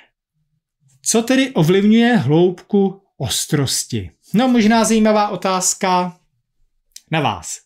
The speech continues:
Co ovlivňuje hloubku ostrosti? Pomineme-li náladu fotografa samozřejmě, nebo záměr kreativní. Jaké máme možnosti? Chviličku počkám, ono sledujete s drobným zpožděním. Jaký máme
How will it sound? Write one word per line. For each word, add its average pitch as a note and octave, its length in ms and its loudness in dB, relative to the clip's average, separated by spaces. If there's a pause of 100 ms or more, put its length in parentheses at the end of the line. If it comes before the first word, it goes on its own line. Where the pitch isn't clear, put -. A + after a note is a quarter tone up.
Co - 180 -4
ovlivňuje G#3+ 500 2
hloubku G3 340 0
ostrosti? G3+ 460 -2
Pomineme-li E3 640 2
náladu D3 400 0
fotografa B2 680 -8
samozřejmě, G2+ 640 -12
nebo G2+ 200 -8
záměr B2+ 480 -4
kreativní. G#2 720 -14 (1160)
Jaké G#3 380 -2
máme E3+ 340 0
možnosti? A#2 1000 -8 (400)
Chviličku A#2+ 320 -6
počkám, C#3+ 600 -4
ono B2 260 -8 (120)
sledujete C3 440 -6
s A#2+ 60 -6
drobným C#3 280 -4
zpožděním. B2+ 800 -8 (720)
Jaký E3+ 360 0
máme F#3+ 520 0